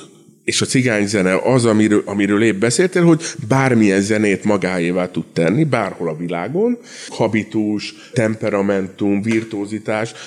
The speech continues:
Úgyhogy ezeknek az eszközöknek a segítségével tudunk egy olyan, olyan előadásmódot biztosítani saját magunknak, amivel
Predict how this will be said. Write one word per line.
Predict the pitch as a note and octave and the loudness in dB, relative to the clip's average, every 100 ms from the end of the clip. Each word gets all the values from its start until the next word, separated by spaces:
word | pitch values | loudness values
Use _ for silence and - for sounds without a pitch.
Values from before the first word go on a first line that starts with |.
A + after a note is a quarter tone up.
| - | -10
Úgyhogy | A#2+ - | -8 -8
ezeknek | - D3 C3 B2 A#2 - | 0 2 2 0 -4 0
az | A#2 | 0
eszközöknek | C3 A#2 A2+ G#2 G#2+ F#2+ | 0 0 -6 -6 -8 -8
a | |
segítségével | F#2 B2+ F3+ F#3+ G#3+ G3+ G3 F#3+ F#3+ F#3 - - - | -4 -4 -4 -6 -4 0 0 2 0 -2 -8 -20 -2
tudunk | E3 A#2+ A2 A#2+ | 2 4 2 2
egy | G#2+ - - - | -2 -4 -12 -6
olyan, | A2+ B2 G#2 G2 G2 G2 - - | 0 2 4 4 2 -2 -10 0
olyan | A#2 G#2+ | 2 4
előadásmódot | G#2 G#2 G2 F#2+ F#2 F2+ - F#2+ F#2 F2+ F2 - - | 2 2 4 4 0 -2 -2 0 0 0 -4 -14 -10
biztosítani | A2 G#2 B2+ A#2+ C3+ C#3+ D3+ D#3 G2 G2+ A2+ | -8 -4 -2 -2 -6 -4 -2 -4 -6 -14 -8
saját | A#2+ G2 F2 F#2+ | -2 -2 -4 -4
magunknak, | F#2 C3 D#3 F3+ E3+ | -2 0 2 0 0
amivel | D3 D#3 D#3+ D#3+ C3 | 0 0 2 0 -2